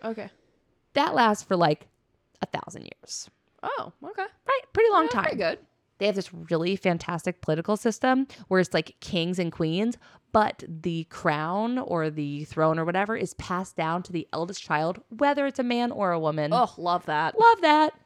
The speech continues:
Speaker 1: Killing
Speaker 2: Woohoo.
Speaker 1: it.
Speaker 2: Killing it.
Speaker 1: So
Speaker 2: So
Speaker 1: progressive.
Speaker 2: I know. So they had this wonderful, wonderful life. They had only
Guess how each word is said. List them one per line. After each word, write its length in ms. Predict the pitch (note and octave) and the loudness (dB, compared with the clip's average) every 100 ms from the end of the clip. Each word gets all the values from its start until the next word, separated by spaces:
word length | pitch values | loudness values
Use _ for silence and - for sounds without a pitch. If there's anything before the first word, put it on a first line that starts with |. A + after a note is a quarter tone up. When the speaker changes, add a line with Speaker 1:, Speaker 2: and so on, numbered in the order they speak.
| _ | _
Speaker 1:
Killing 460 | - C5 A#4 A4+ A4+ | 0 4 6 6 4
Speaker 2:
Woohoo. 140 | C4 | 0
Speaker 1:
it. 120 | - | -4
Speaker 2:
Killing 320 | - F#3 F3 | 2 4 4
it. 140 | F3+ F3+ - - - - | 2 0 -6 -20 -20 -8
Speaker 1:
So 240 | - - A#3+ | 2 8 10
Speaker 2:
So 80 | A3 | 8
Speaker 1:
progressive. 920 | A3 - C3+ - - D#3+ G3+ - - - | 6 2 -6 -4 -4 -4 -4 -12 -14 -2
Speaker 2:
I 100 | C4 | 2
know. 200 | D4 A#3+ | 2 0
So 160 | - G3 | -2 -2
they 100 | F#3+ | -2
had 160 | G3 | -2
this 160 | G3 F#3 | -4 -4
wonderful, 560 | E3+ F3 G#3 A#3 C4+ A3+ | -2 0 0 -2 -4 -2
wonderful 340 | G3 G3+ G3+ | -4 -6 -4
life. 340 | F3 A#2 - _ _ | -2 -4 -6 _ _
They 160 | - F3 - | 2 4 2
had 240 | F3+ E3+ | -6 -6
only 420 | - D3 C#3+ D#3 | -6 -6 -6 -10